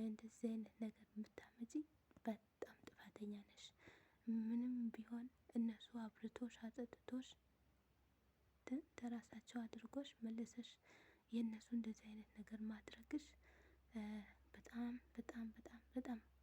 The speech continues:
ኃይል በጣም አጥፍተሻል ማለት ነው መሰረት ማለት ነው። ምክንያቱም አንቺ ይሄ ሁሉ፣ እ፣ ባትናገሪ፣ ያለው ሚስጥር ባታወሪ፣ ይሄ ሁሉም ነገር አይመጣም ነበረ።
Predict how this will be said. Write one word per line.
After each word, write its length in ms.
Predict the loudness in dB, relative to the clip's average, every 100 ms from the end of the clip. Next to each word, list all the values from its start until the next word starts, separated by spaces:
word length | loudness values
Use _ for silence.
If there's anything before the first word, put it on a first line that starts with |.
| -20
ኃይል 220 | -10 -10
በጣም 320 | -10 -2 -2 -2
አጥፍተሻል 640 | -6 -8 -8 -6 -4 -6 -8
ማለት 300 | -6 -8 -8
ነው 140 | -18 -20 -16 -14 -14 -16 0
መሰረት 460 | 0 0 -6 -4
ማለት 280 | -4 -4 -8
ነው። 180 | -20 -20 -20 -20 -20 -4
ምክንያቱም 640 | 0 4 2 2 -4 0 2 2 0 0 -2 -2 0 0 -2 -4 -6 -12 -14 -18 -20 -8 -4
አንቺ 220 | -4 2 4
ይሄ 140 | 4 2
ሁሉ፣ 220 | 0 0 0 -2 -4 -8 -10 -18 -6 0
እ፣ 80 | 2 0 -4 -8 -12 -18 -18 -20 -20 -20 -10
ባትናገሪ፣ 840 | -6 -6 -2 2 4 2 -2 -2 -2 -2 -6 -14 -12 -16 -6
ያለው 300 | 0 4 4
ሚስጥር 400 | 4 2 0 -2
ባታወሪ፣ 600 | 0 0 -2 -10 -6 -6 -6 -8 -16 -20 -20 -4
ይሄ 120 | 4
ሁሉም 320 | 6 6 2 0
ነገር 280 | -4 -8 -6
አይመጣም 480 | -2 -2 -2 -4 -6
ነበረ። 340 | -14 -16 -14